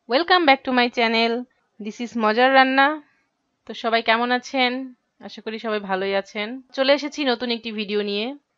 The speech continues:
আজকে আমি তৈরি করে দেখাবো তেঁতুলের চাটনি।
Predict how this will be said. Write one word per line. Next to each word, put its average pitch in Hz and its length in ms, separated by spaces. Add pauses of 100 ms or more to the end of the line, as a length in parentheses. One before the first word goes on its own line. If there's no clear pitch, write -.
(160)
আজকে - 260
আমি 294 140
তৈরি 240 220
করে 220 180
দেখাবো 208 420
তেঁতুলের 233 440
চাটনি। 202 440